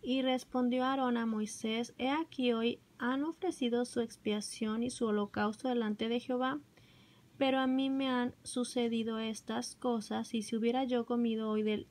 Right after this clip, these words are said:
sacrificio de expiación, ¿sería esto grato a Jehová?". Y cuando Moisés oyó esto, se dio por satisfecho.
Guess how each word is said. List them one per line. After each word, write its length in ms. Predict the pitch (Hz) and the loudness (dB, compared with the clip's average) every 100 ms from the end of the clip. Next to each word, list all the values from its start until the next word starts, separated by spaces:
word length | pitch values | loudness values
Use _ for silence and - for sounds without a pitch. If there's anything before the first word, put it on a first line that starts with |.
| - | -16
sacrificio 880 | - - 214 226 220 - 240 - 277 | -8 -4 -4 -4 -4 -2 -2 0 0
de 80 | 277 | 0
expiación, 720 | 277 - 214 - 226 220 311 - - - - - | -2 -4 -4 -2 -4 -4 -8 -12 -20 -20 -20 -20
¿sería 540 | - 294 277 294 320 294 | -4 2 4 4 2 0
esto 360 | 254 - 254 | -2 -2 -2
grato 460 | 226 214 202 - 208 | 0 -2 -2 -2 -2
a 100 | 202 | -2
Jehová?". 560 | - 196 185 185 262 359 - - - | -2 -2 -2 -2 -4 -6 -10 -10 -2
Y 140 | 233 | 0
cuando 360 | - 233 226 226 | 2 2 2 2
Moisés 680 | 220 226 - 240 277 339 - | 0 -2 -2 -2 0 -4 -2
oyó 380 | 226 208 233 240 | 0 2 2 2
esto, 600 | 220 208 - 233 311 415 - | 0 -2 -4 -4 -6 -8 -16
se 280 | - - 233 | -8 0 0
dio 320 | 220 226 247 - | 0 -2 -2 -2
por 180 | 254 247 | -4 -4
satisfecho. 840 | 220 - 196 - - 202 - | -6 -6 -8 -8 -10 -10 -10